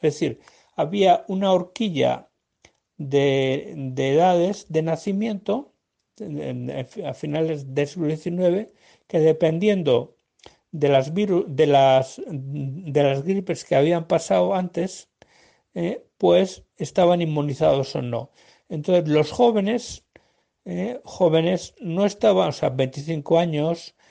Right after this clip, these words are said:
o sea, entre, bueno, sí, entre veinte y treinta años, pues no estaban inmunizados ante unas gripes que habían ocurrido antes de que ellos nacieran.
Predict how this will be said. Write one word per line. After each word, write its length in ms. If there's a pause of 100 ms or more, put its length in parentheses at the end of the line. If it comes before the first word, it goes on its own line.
(160)
o 40
sea, 140
entre, 440
bueno, 500
sí, 380 (360)
entre 320
veinte 260
y 40
treinta 340
años, 280
pues 240
no 160
estaban 500
inmunizados 800
ante 280
unas 320
gripes 640 (600)
que 120
habían 300
ocurrido 540
antes 360
de 120
que 100
ellos 220
nacieran. 680